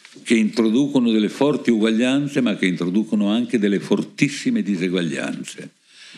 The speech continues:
perché il mondo è diventato una realtà nella quale la globalizzazione, cioè il coinvolgimento di tutti, l'uso delle,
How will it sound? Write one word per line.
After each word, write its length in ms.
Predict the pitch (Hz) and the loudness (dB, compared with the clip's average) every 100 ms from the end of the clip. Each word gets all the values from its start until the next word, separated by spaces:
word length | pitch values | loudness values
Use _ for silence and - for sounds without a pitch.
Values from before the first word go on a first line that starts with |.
| - | -6
perché 300 | - 110 - | -2 0 0
il 280 | 113 110 147 | 0 0 0
mondo 480 | 139 127 143 143 127 | 2 2 2 0 0
è 140 | 113 | 0
diventato 800 | 113 120 120 - 120 95 - - | 2 2 2 0 0 0 -2 0
una 240 | 147 127 110 | 0 2 2
realtà 640 | 123 135 - 147 135 - - - _ | 0 0 -2 -2 -2 -8 -20 -20 _
nella 360 | 90 120 131 120 | -2 2 2 0
quale 540 | - 87 71 65 62 - _ _ _ _ | 0 0 0 -4 -8 -14 _ _ _ _
la 140 | 92 | -2
globalizzazione, 1000 | 98 107 98 87 87 - - 71 - - | 0 2 0 0 -2 -2 0 0 -4 -14
cioè 200 | - 107 | -6 -2
il 140 | 110 - | -2 -2
coinvolgimento 840 | 123 120 110 117 110 107 107 - | -2 0 0 0 0 0 0 0
di 160 | 98 90 | -2 -2
tutti, 460 | - 73 - - - - - - - - | -6 -8 -10 -20 -20 -20 -18 -18 -20 -4
l'uso 480 | 101 135 143 131 120 | 0 2 2 2 2
delle, 480 | 104 98 90 76 | 2 2 0 -2